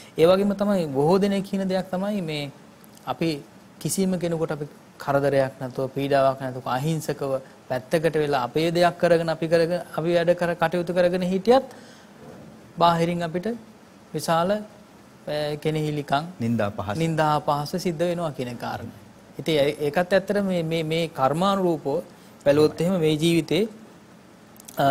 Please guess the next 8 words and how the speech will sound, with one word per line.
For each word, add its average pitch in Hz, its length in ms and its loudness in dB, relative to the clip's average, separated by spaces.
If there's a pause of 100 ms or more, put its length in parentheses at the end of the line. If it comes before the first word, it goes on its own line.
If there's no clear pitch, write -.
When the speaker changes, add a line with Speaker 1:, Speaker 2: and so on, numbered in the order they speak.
(280)
Speaker 1:
අපිට 151 260 -2 (120)
මේ 135 420 0 (320)
ගන්න 143 320 0
පුළුවන් 160 320 0
මේ 147 220 -4 (140)
විශේෂයෙන් 156 420 -6
මේ 156 120 -4
කේලම් 143 460 2